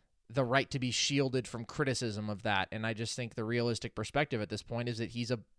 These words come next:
bad decision maker, and he has low self-awareness, and he doesn't really know what's out there,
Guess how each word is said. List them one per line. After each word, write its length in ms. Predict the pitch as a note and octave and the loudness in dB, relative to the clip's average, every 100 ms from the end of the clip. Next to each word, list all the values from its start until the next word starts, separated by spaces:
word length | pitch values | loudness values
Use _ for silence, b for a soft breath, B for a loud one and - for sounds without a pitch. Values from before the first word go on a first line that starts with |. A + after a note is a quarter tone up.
| - A2+ - | -20 -6 6
bad 280 | G#2+ B2+ C3+ | 10 10 6
decision 420 | B2+ A#2 A2 B2 | 0 0 -2 0
maker, 400 | A#2+ - C#3 D#3 b b b A#2+ | -2 0 -4 -4 b b b 0
and 560 | A#2 A#2+ A#2+ A#2+ A#2+ - _ _ - | 2 2 2 2 2 -2 _ _ -10
he 220 | - A#2+ | 0 4
has 320 | G2+ A#2 G#2 | 8 8 6
low 320 | A2 G#2+ B2+ | 0 4 6
self-awareness, 960 | C#3 - C#3 - C3+ A2+ A2 B2+ D3+ - _ _ | 6 4 4 4 4 4 2 -2 -4 -8 _ _
and 140 | C#3 B2+ | 0 0
he 60 | |
doesn't 380 | G#2+ C3 B2+ D#3 | 4 4 4 4
really 260 | B2+ C3+ C#3 | 2 2 6
know 120 | C3 | 6
what's 240 | C#3+ D3 | 6 6
out 220 | A#2 G#2+ - | 4 4 2
there, 280 | G#2+ C3 | 0 0